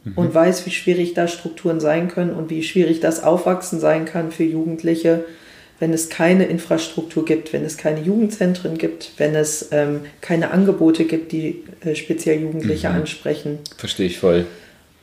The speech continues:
Speaker 2: Und gleichzeitig aber auch, ähm, im Hinterkopf zu behalten, nicht alle Leute haben auch Zugänge.
Speaker 1: Mhm.
Speaker 2: Und ich bin ein großer Fan davon, ähm, bewährte Beratungskonzepte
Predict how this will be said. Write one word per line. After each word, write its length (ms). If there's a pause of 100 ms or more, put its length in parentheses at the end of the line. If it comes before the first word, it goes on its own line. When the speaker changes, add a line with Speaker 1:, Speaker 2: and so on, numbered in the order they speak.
(540)
Speaker 2:
Und 260
gleichzeitig 800
aber 260
auch, 420 (120)
ähm, 480
im 120
Hinterkopf 500
zu 140
behalten, 580 (840)
nicht 340
alle 200
Leute 340
haben 140
auch 180
Zugänge. 680 (180)
Speaker 1:
Mhm. 300 (260)
Speaker 2:
Und 340
ich 240
bin 180
ein 40
großer 400
Fan 400
davon, 580 (540)
ähm, 300 (360)
bewährte 880
Beratungskonzepte 2000